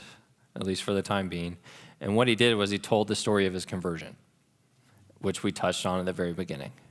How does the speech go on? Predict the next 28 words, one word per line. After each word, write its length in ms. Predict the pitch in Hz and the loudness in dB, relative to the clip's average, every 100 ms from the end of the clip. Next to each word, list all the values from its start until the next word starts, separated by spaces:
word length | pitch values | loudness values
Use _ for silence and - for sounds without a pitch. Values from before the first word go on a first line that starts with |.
| _ _ - - - | _ _ -20 -20 -6
And 140 | 98 | -6
towards 400 | - 131 143 139 | 0 4 4 2
the 180 | 143 - | -2 2
end 200 | 117 127 | 2 4
of 80 | 110 | 4
that 220 | 104 - | 4 2
story, 600 | - 107 98 95 92 117 - | -4 0 0 2 -2 -6 -12
story, 600 | - - 110 101 90 92 - - - - - - | -10 0 4 4 2 -4 -8 -12 -12 -12 -14 0
Paul 420 | - 117 113 110 | 6 8 8 4
said 380 | - 113 101 92 | 2 2 2 2
this, 460 | 98 92 - - - - - - | 0 0 -8 -10 -14 -20 -20 -2
"But 140 | 113 | 0
the 100 | 117 | 4
Lord 480 | 104 110 127 143 139 | 4 6 8 6 4
said 400 | - - 120 113 | 0 4 4 4
to 100 | - | -2
me, 460 | 117 101 92 92 113 _ - _ - | 0 0 0 -4 -10 _ -20 _ 0
'Go, 380 | 123 113 107 98 | 6 8 8 4
for 220 | - 104 | 0 0
I 180 | 87 110 | 4 4
will 140 | 120 | 4
send 280 | 117 131 120 | 0 0 0
you 80 | 113 | 0
far 280 | - 110 107 | 4 6 6
away 260 | 101 101 | 6 4
to 140 | 98 95 | 2 -2
the 100 | 95 | -4
Gentiles.'" 840 | - 92 92 - 78 - - - | -2 -6 -6 -8 -8 -10 -12 -14